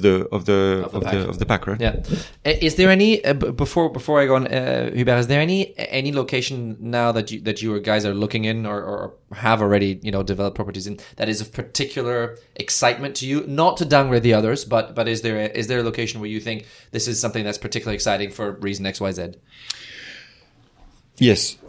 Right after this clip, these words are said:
Speaker 1: Um, you know, when we, with Yotel New York,
Speaker 2: Yeah.
Speaker 1: the whole idea was, you know, within very busy, high density, high barriers to entry market,
Speaker 2: Yeah.
Speaker 1: we can create an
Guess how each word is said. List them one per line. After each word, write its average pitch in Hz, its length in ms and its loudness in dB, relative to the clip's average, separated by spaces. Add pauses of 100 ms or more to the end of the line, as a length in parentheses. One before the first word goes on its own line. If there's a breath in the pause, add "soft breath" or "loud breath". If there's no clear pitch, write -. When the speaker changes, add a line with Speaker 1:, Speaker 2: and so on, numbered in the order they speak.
(120)
Speaker 1:
Um, 104 1000 4
you 120 120 0
know, 110 140 4
when 139 100 8
we, 160 100 2 (760)
with 135 160 6
Yotel 151 320 6
New 156 80 2
York, 117 340 2 (240)
Speaker 2:
Yeah. 107 200 -2
Speaker 1:
the 127 100 4
whole 139 160 4
idea 127 280 6
was, 113 240 4
you 104 100 -8
know, 107 80 0
within 113 360 2 (600)
very 123 340 4
busy, 113 360 -2
high 110 220 2
density, 110 840 -4 (600)
high 120 200 2
barriers 107 340 4
to 107 120 -4
entry 101 300 -4
market, 98 440 0 (120)
Speaker 2:
Yeah. 101 100 -6
Speaker 1:
we 101 60 -2
can 110 180 -2
create - 360 -2
an 98 40 -6